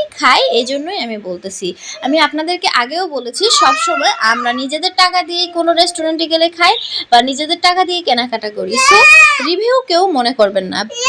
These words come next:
তো এখানে আমাদের গাড়িতে আবার এশিয়ান থেকে একটা পিচ্চি ছেলে, আহ, সব আমাদের, আহ, দই মিষ্টিগুলো উঠাই দিচ্ছিল।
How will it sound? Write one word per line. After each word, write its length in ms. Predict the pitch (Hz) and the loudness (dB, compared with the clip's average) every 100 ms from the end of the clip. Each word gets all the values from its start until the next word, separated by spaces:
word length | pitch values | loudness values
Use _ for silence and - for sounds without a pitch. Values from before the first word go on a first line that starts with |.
| 587 605 605 | 4 6 6
তো 60 | 605 | 6
এখানে 360 | 392 403 427 427 | 6 4 0 -2
আমাদের 340 | 392 381 392 | -2 -2 -2
গাড়িতে 380 | 285 254 294 311 | 0 0 -2 0
আবার 260 | 302 302 403 - - - | 2 2 -2 -4 -10 -4
এশিয়ান 340 | 285 320 302 | -2 0 0
থেকে 220 | 311 320 | -2 -4
একটা 220 | 359 359 359 | -4 -2 -6
পিচ্চি 340 | 330 339 302 403 | -4 -4 0 0
ছেলে, 300 | 330 285 285 | 0 2 2
আহ, 640 | 508 508 480 - 226 226 | 0 -6 -12 -2 2 2
সব 260 | 226 285 254 | 2 0 0
আমাদের, 560 | 226 233 233 240 1077 | 0 0 2 4 4
আহ, 800 | - - - - - - 208 208 | 4 4 4 4 6 2 2 -2
দই 260 | 202 214 233 | 2 4 4
মিষ্টিগুলো 500 | 247 277 285 277 269 | 4 -2 -2 -4 -2
উঠাই 320 | 247 740 740 | 4 6 6
দিচ্ছিল। 480 | 740 719 659 659 320 | 6 2 0 -4 -4